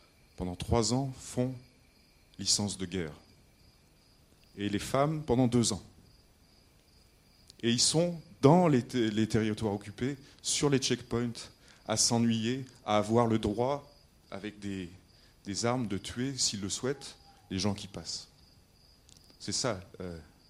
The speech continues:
ce qui se passe en Israël. Et, et ça, c'est à quarante kilomètres d'une ville comme Tel Aviv, où tu peux vivre comme si de rien n'était,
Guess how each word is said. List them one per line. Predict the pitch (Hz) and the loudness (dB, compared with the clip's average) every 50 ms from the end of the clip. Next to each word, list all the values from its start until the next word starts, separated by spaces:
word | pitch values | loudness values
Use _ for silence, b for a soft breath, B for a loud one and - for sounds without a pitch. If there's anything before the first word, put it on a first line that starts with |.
| _ _ _ _ | _ _ _ _
ce | - - | -20 -16
qui | - | -14
se | - | -10
passe | - 90 85 - - | -8 -8 -8 -8 -8
en | 76 | -10
Israël. | 80 - - - 73 - - _ _ B B B B B B B B B B - - | -12 -12 -14 -16 -16 -18 -20 _ _ B B B B B B B B B B -6 -2
Et, | 113 113 104 101 - - - - - - - _ _ - - - _ _ _ _ _ - - _ _ _ | 0 0 0 0 -2 -8 -14 -20 -20 -20 -20 _ _ -20 -20 -20 _ _ _ _ _ -20 -20 _ _ _
et | - 110 | -6 -2
ça, | - - 165 | 0 0 0
c'est | - - 107 | 0 0 0
à | 104 | 2
quarante | - 139 127 135 131 127 | 2 4 4 4 4 2
kilomètres | - 123 120 117 131 156 151 120 | 2 4 4 4 4 2 0 -2
d'une | 104 107 101 98 | -4 -4 -4 -2
ville | 104 131 131 | -4 -4 -6
comme | - 104 90 | -6 -8 -6
Tel | 92 107 95 | -4 -2 -2
Aviv, | 98 92 98 131 143 123 | -2 -2 -4 -6 -8 -10
où | 98 | -10
tu | - - | -14 -16
peux | - - 110 | -12 -10 -8
vivre | 98 92 101 131 143 131 - | -8 -8 -8 -8 -10 -10 -10
comme | - 120 107 107 104 | -10 -8 -8 -6 -6
si | - - - 113 | -6 -6 -6 -4
de | 104 | -6
rien | 95 101 104 107 104 | -4 -2 -2 -2 -2
n'était, | 101 98 - - | -4 -6 -10 -14